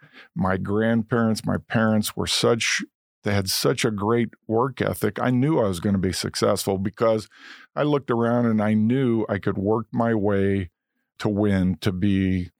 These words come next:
successful in whatever I chose. So that wasn't a problem, but I just didn't, until my junior year, I determined that I was gonna be a physical education major and minored in health ed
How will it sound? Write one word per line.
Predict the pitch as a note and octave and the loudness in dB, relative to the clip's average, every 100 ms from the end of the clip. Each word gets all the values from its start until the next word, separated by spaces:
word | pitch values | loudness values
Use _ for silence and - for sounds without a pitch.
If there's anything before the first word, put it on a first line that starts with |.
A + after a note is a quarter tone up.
| _ | _
successful | - A2 - G2+ F#2+ F#2+ | -6 -4 0 0 0 -2
in | F2+ | 0
whatever | F2+ F#2+ F2+ F2 F2 | 0 0 -2 -2 -4
I | |
chose. | F#2 - G#2+ G2 F#2 | -4 0 0 0 -2
So | - G2+ G2 F#2+ _ - - - - - _ | -2 0 0 -2 _ -20 -20 -20 -20 -20 _
that | B2 B2 | -2 0
wasn't | B2 A#2 G2+ G#2+ | 0 0 0 0
a | G#2 G2+ G2 - | 2 2 0 -2
problem, | A#2 A2 G#2+ G#2 G2+ F#2 | 0 0 0 0 -2 2
but | A2 A2 | 2 2
I | A#2 | 0
just | A2 A#2 B2+ - | 0 0 0 -2
didn't, | C3 B2 A#2+ A2 G2+ - _ _ _ _ _ _ _ | -2 0 2 2 -2 -10 _ _ _ _ _ _ _
until | A#2 A2+ G#2 C#3+ | 0 0 0 0
my | C#3 A#2 | 2 0
junior | G2+ C3 C3 A2 | 0 0 2 2
year, | A2 C3 C3 A2+ | 2 2 2 2
I | G#2+ G#2 | 0 -2
determined | G2 G2+ - A#2 A2+ G#2+ | -2 -2 0 2 2 2
that | G#2 | 2
I | G2+ | 2
was | G2+ G2 | 0 -2
gonna | G2 G#2 G2+ F#2+ F#2+ F#2 _ _ | 0 2 2 2 0 -4 _ _
be | A#2 A2+ | -2 0
a | G#2 | 0
physical | - B2+ A2 G#2+ | 0 -2 0 0
education | G#2 G#2 G#2 G#2+ G2+ G#2+ | 0 0 0 0 2 2
major | G2 F#2+ F#2 G2+ G#2 | 2 2 0 0 2
and | G2+ | 2
minored | G2 A2 G#2+ G#2+ G2+ | 2 2 2 2 0
in | F#2+ | -2
health | F2+ A2+ A2+ A2+ | -2 0 0 0
ed | G2 F#2+ F#2+ A#2 | -2 0 0 -2